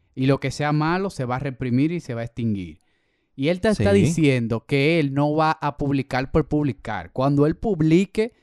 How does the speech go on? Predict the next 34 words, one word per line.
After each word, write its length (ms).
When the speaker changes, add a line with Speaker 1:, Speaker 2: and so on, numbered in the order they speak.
Speaker 1:
es 140
porque 320
realmente 600
se 180
necesita 800
publicar. 560
Y 200
algo 260
muy 180
importante, 540
la 80
connotación 600
que 240
le, 240
que, 140
bueno, 360
me 120
voy 140
a 80
ir 80
un 60
poquito 340
adentro 300
al, 160
a 100
nivel 240
de 80
publicidad, 540
pero 120
la 100
connotación 420
que 80
le 100
da 240